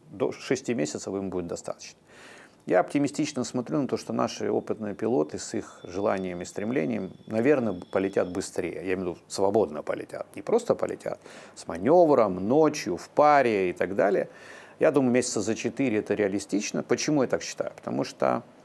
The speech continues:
мы умеем удивлять, но не ради, э,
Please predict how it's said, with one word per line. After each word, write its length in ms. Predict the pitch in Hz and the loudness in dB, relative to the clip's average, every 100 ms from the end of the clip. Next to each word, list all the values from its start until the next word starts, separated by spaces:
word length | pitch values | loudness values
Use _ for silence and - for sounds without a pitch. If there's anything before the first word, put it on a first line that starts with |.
| - - - | -20 -20 -12
мы 160 | - 135 | 0 4
умеем 400 | 151 135 127 117 | 4 4 2 2
удивлять, 560 | 110 113 123 180 208 - _ _ _ _ _ _ _ _ _ _ _ _ - | 0 0 2 0 -2 -12 _ _ _ _ _ _ _ _ _ _ _ _ -4
но 100 | 110 | 0
не 100 | 127 | 4
ради, 420 | 185 139 104 85 - _ | 4 4 0 -2 -14 _
э, 300 | 92 95 - | -10 -8 -8